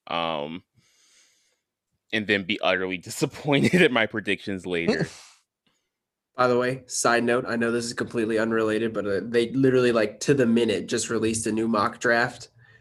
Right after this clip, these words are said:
Speaker 2: on E S P N, and they have Day'Ron at twenty-five to the Clippers.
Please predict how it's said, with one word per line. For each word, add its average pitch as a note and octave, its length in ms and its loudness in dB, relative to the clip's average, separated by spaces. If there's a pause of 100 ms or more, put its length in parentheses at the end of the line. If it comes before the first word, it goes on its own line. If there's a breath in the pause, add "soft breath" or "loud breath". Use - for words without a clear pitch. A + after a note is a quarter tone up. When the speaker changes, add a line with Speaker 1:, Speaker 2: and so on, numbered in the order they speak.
(180 soft breath)
Speaker 2:
on A2+ 120 -2
E A#2+ 80 4
S A#2 120 2
P C3 120 2
N, A#2+ 60 4
and A#2 100 4
they A2 100 4
have A2+ 360 0
Day'Ron A#2 400 4
at - 120 -4
twenty-five G#2 560 -2
to - 100 -12 (100)
the G2 100 -4
Clippers. - 560 -6